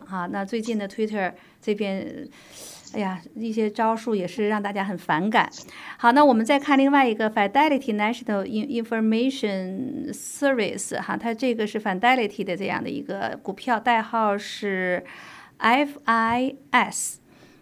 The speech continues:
啊，今天呢，这也是华尔街所列出的一个值得观察的股票。那这个股票呢，是该公司同意以一百二十亿美元的价格出售呢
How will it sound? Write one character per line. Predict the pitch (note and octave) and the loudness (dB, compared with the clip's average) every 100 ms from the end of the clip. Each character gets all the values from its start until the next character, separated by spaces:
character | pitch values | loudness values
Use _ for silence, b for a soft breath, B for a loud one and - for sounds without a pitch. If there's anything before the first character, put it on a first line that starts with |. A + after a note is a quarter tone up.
| - | 0
啊， | B3+ | 2
今 | B3 F4 | 4 2
天 | F4 | 6
呢， | E4 | 4
这 | D4+ | 4
也 | D4+ | 2
是 | G3 | 0
华 | A#3 C4+ | -2 0
尔 | B3+ | 0
街 | F#3+ A#3 | 0 -2
所 | A#3+ F3 | -2 -2
列 | G#3 | -2
出 | G3+ F#3+ | -4 -6
的 | |
一 | F3+ | -6
个 | F#3 F#3 | -4 -6
值 | F#3 | -6
得 | G3+ G#3 | -4 -4
观 | - G#3+ A3+ | -2 -2 -2
察 | A3+ F3 | -4 -8
的 | F3 | -8
股 | - | -10
票。 | - - A#3+ A3 | -12 0 0 0
那 | |
这 | G#3+ B3 | -4 -2
个 | A3+ | -4
股 | A3 | -6
票 | - A3+ | -6 -4
呢， | G3+ F#3+ | -4 -4
是 | G#3 G3+ G#3 B B B | -2 -4 -6 B B B
该 | - C#4+ | 0 2
公 | D4 | 4
司 | C#4+ C#4 | 4 0
同 | C4+ G#3+ | -2 -2
意 | A#3+ | 0
以 | A3 | -2
一 | F3+ A#3+ | -4 -6
百 | A3 | -4
二 | F#3+ C4 C4+ | -2 0 -2
十 | C4+ | -2
亿 | A3 | -2
美 | G3 | -2
元 | F3 E3 | -4 -6
的 | F3+ | -8
价 | F3+ G#3 | -6 -6
格 | F3+ F3+ F3+ | -6 -8 -10
出 | F3+ - - C#4+ | -12 -14 -4 -2
售 | C#4+ C#4+ D4+ C4 A3 | -2 0 0 2 0
呢 | G3+ F#3 | 0 -2